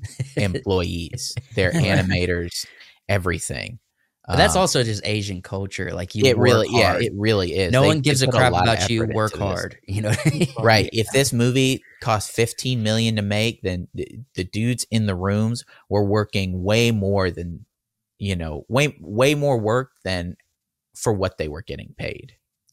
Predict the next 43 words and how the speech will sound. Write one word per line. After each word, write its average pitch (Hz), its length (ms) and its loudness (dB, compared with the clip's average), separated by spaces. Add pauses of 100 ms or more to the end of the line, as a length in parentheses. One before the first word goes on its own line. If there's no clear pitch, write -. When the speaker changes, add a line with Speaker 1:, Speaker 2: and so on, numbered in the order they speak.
(180)
Speaker 1:
Probably, 170 580 2
as 135 160 0
far 143 180 0
as 131 100 0
American 113 520 -2
standards 95 540 -8
go. - 340 -8 (340)
Um, 113 240 2
Speaker 2:
Mm-hmm. 87 120 -4 (180)
Speaker 1:
but - 140 -10
I 135 80 2
think, 139 280 0 (160)
I 123 80 2
think 139 200 -2
there's 120 180 0
something, 110 640 -2 (460)
there's 139 140 0
something 226 300 0
to 151 240 0
that, 135 240 0
to 120 100 -2
basically 127 640 -2
saying, 110 420 -2
"Earn 123 280 0
your 113 140 0
money," 87 440 -8
because 127 460 0 (800)
uh, 120 100 -2 (140)
American 143 500 0
Hollywood 120 540 0
is, 104 340 0 (260)
I'm 135 100 2
not 175 160 0
saying 117 220 -4
if 123 140 -4
there's 127 180 -4
anything 160 420 -4
unethical 107 680 -2
going 101 340 -2
on 92 360 -4
with 101 160 -8
how 98 300 -6
they, 92 440 -8